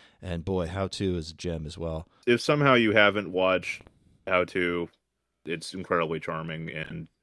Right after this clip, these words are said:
Speaker 2: specific thing that there, I've, I've never seen anything else like it on television. I'm surprised that it managed to stay as, as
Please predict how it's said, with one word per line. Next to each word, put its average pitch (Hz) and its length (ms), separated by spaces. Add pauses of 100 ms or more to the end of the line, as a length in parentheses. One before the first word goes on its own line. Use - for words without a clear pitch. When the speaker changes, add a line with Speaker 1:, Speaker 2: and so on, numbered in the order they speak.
(160)
Speaker 2:
specific 82 640
thing 80 320
that 76 140
there, 78 220
I've, 87 260 (160)
I've 90 240
never 87 260
seen 85 240
anything 82 300
else 82 240
like 82 220
it 85 80
on 80 160
television. 80 720 (420)
I'm 80 240
surprised 82 540
that 80 100
it 71 80
managed 80 340
to 80 80
stay 80 300
as, 80 220
as 82 380